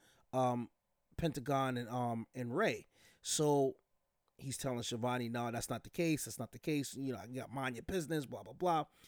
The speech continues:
Doing what Eddie Kingston does best. Just really just, like, rubbing it in on Tony's face. And in the end, it was, um, Penta El Rey, I mean, Pen-, Penta, um, uh, Penta, Penta, um, getting the win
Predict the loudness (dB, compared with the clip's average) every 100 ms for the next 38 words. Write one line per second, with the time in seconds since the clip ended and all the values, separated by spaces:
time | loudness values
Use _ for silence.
0 | _ 2 4 2 -4 -6 -6 -8 -8 -12
1 | -4 4 6 6 0 -10 _ _ -6 0
2 | 4 4 2 0 -2 0 0 0 -2 -2
3 | -2 -2 -4 -6 -6 -4 0 2 0 -6
4 | _ _ _ -4 -2 -2 -2 2 4 2
5 | 0 -2 0 -2 0 2 2 -2 -8 _
6 | _ _ _ _ _ -2 -2 0 0 0
7 | 2 4 4 2 -4 -2 0 0 0 -2
8 | -2 -2 -2 0 -2 -4 -6 -10 -10 -6
9 | -6 -6 -6 -2 0 2 0 -2 _ -20
10 | -20 _ 4 6 6 4 0 0 2 2
11 | 2 4 4 4 0